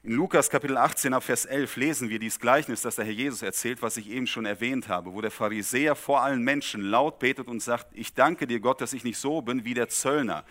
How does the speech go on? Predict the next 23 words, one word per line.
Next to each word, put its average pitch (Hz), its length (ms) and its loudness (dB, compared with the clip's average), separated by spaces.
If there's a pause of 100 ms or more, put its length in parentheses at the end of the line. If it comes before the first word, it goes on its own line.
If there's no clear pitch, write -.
(260)
der 117 120 0
Sünder, 135 520 4
der 117 160 2
da 117 60 2
hinten 117 260 -2
steht." - 460 -6 (760)
Und 113 140 -6
er 120 100 0
verachtet 135 560 4
ihn, 90 160 -6 (260)
stellt 135 360 0
ihn 117 160 0
bloß 147 420 0
und 113 220 -6
nutzt 131 300 -6
ihn 113 140 -6
aus, 90 460 -6 (220)
um 98 160 -6
sich 143 400 -2
besser 117 360 0
abheben 101 360 -4
zu - 180 -10
können. 80 380 -12